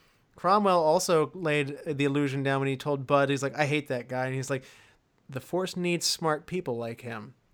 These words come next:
And then at the same time, he told Ed, he's like, "Bud's a good detective who's willing to do what needs to be done."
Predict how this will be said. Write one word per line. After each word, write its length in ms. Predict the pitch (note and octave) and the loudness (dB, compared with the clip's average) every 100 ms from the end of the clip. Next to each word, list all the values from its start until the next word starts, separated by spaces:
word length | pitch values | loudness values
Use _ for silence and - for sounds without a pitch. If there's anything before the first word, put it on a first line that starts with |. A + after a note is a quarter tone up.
| - | -8
And 160 | D3+ C#3+ | -4 -2
then 120 | C#3+ | -4
at 80 | C#3+ | -6
the 80 | |
same 240 | C#3 D#3 D3 | -6 -4 -4
time, 260 | C#3+ D#3+ | -2 -2
he 100 | D3 | -2
told 280 | C#3 D3 C3 | -2 -2 -2
Ed, 300 | C3+ D3+ D3 | 0 2 4
he's 180 | C#3+ C3+ | 2 0
like, 220 | C#3+ C3+ - - _ _ | 0 -2 -10 -20 _ _
"Bud's 240 | A3 A#3+ C4 | 0 0 -2
a 60 | |
good 320 | G3+ E3+ A3 | -4 0 0
detective 680 | G3+ - G3 G3 - A#2 A2+ | 0 -2 0 0 0 -8 -8
who's 180 | C#3 C3 | -6 -6
willing 340 | C#3+ E3 E3 | 2 2 2
to 60 | D3 | -2
do 200 | C#3+ D#3+ | -2 0
what 160 | D3+ D3 | 0 -2
needs 220 | D3 C3 | -6 -4
to 100 | C3 | -8
be 140 | C3 | -6
done." 420 | B2 B2+ A#2+ B2+ | -4 -4 -4 -8